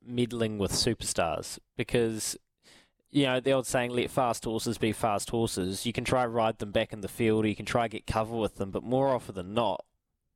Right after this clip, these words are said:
let fast horses be fast horses and roll to the front. And we keep using this analogy with these gun thoroughbred, high-end, high-spec athletes like Kalyn Ponga.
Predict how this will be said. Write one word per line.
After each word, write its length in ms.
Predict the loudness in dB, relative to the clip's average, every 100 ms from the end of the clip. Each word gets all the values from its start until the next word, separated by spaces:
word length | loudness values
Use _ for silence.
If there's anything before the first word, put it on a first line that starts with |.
| -2
let 220 | 0 0
fast 320 | 0 0 -2
horses 320 | -2 -2 -2 -2
be 120 | -2
fast 360 | 2 0 0
horses 320 | 0 0 -2 -2
and 100 | 0
roll 160 | 0
to 80 | 0
the 60 | -2
front. 320 | 0 -2 -4
And 220 | -6 0
we 100 | 0
keep 320 | 0 -4 -2
using 240 | -2 -2 0
this 160 | -2
analogy 540 | 0 0 2 0 -4 0
with 240 | -2 -2 -2
these 220 | 0 0
gun 300 | 0 0 -2
thoroughbred, 720 | -2 0 2 0 0 -2 -2 -8 _ _ -8
high-end, 760 | -6 0 0 0 0 -2 -4
high-spec 640 | -2 0 2 0 0 0 0
athletes 500 | -2 -2 -6 -4 0
like 200 | 0 0 -2
Kalyn 340 | -2 -2 -4
Ponga. 440 | -2 -2 -2 -8